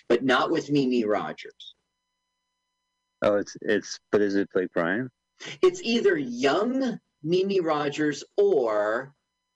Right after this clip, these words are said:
Speaker 1: okay, this I think is Brian, and if it is, then this is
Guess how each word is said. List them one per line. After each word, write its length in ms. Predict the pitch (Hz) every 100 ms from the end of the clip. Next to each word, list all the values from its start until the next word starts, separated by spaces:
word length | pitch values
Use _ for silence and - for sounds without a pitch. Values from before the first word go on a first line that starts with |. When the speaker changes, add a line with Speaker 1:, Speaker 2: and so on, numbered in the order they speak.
| _ _ _ _
Speaker 1:
okay, 360 | 160 - 101 - -
this 240 | 254 -
I 120 | 254
think 240 | 214 220 170
is 140 | -
Brian, 520 | - 131 104 92 90
and 180 | 101 120
if 200 | 143 143
it 100 | 147
is, 420 | 180 117 110 113
then 200 | - 120
this 200 | 170 -
is 140 | 147